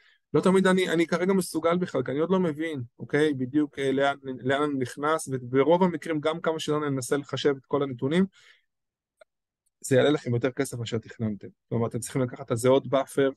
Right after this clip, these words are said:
של עוד כל מיני בלת"מים, או כל מיני דברים שנוספו בדרך, או שבכלל לא ידענו שצריכים להיות, כי לא ידענו אפילו דרך לדעת אותם. אז המטרה שלי, חברים, להישאר שפויים, להעביר אתכם,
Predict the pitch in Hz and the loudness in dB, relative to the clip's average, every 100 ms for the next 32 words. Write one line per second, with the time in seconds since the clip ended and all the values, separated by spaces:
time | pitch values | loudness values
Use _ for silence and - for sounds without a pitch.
0 | _ - 117 123 131 135 139 131 127 131 | _ -6 -2 0 0 -2 -2 -2 -2 -2
1 | 127 123 117 135 135 131 131 131 135 127 | -4 -4 -4 -2 -2 0 -2 -4 -8 -6
2 | 135 127 131 127 131 131 120 131 123 127 | -2 0 2 0 -4 -8 -4 2 4 4
3 | 123 127 131 123 123 - - 120 131 165 | 4 0 -2 -8 -10 -12 -8 -8 -4 -2
4 | 127 127 131 - 117 117 131 127 139 135 | -2 -2 -4 -4 -2 2 0 0 -2 0
5 | 143 - 131 131 131 139 135 _ _ _ | 0 -2 -2 -2 -4 -6 -10 _ _ _
6 | _ _ _ _ _ _ - 127 127 147 | _ _ _ _ _ _ -2 0 2 2
7 | 180 190 151 180 214 214 _ _ _ - | 2 4 4 6 4 2 _ _ _ -4
8 | 127 139 185 196 _ _ _ _ _ _ | 0 2 2 0 _ _ _ _ _ _
9 | _ _ _ - 147 147 - 135 123 120 | _ _ _ -4 -2 -2 -4 -2 -2 -2
10 | - - 123 123 123 123 131 156 175 180 | -6 -2 2 4 2 0 2 4 6 4
11 | - 190 | 2 0